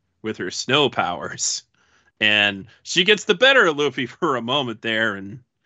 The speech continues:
freezes him for a bit, but it doesn't, you know, it doesn't pin him down for long, but, uh, she does <laughs> end up making him, uh, fight desperately enough to break a hole in the ground, which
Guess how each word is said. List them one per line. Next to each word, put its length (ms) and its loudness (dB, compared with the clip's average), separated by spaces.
freezes 520 2
him 260 4
for 480 -2
a 100 0
bit, 380 2
but 200 -8
it 100 -4
doesn't, 460 -2
you 100 -2
know, 160 -4
it 80 -10
doesn't 260 -4
pin 140 -2
him 100 -6
down 280 2
for 120 -16
long, 540 2
but, 320 -12
uh, 340 -6
she 240 -2
does 420 2
<laughs> 340 -18
end 240 2
up 160 2
making 360 -4
him, 240 -8
uh, 480 -6
fight 300 2
desperately 540 -4
enough 280 -2
to 140 -2
break 400 -2
a 120 0
hole 360 2
in 140 -2
the 140 -2
ground, 680 2
which 460 -6